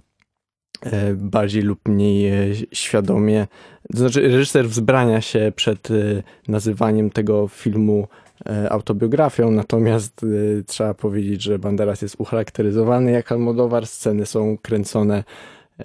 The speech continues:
w prywatnym mieszkaniu Almodóvara, e, miewają niektóre te same dolegliwości i tak dalej, i tak dalej. Także,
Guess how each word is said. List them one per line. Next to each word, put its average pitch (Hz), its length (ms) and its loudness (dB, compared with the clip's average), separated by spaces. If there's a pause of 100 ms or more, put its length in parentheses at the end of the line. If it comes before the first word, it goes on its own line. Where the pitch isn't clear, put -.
(400)
w - 200 -20
prywatnym 107 540 0
mieszkaniu 120 480 0
Almodóvara, 113 880 2 (340)
e, 101 300 -4
miewają 101 440 0
niektóre 101 380 0
te 107 100 -2
same 101 340 -2
dolegliwości 113 760 0
i 107 40 0
tak 107 140 -2
dalej, 104 200 2
i 98 40 -4
tak 98 180 -6
dalej. 95 280 -2
Także, 95 520 -4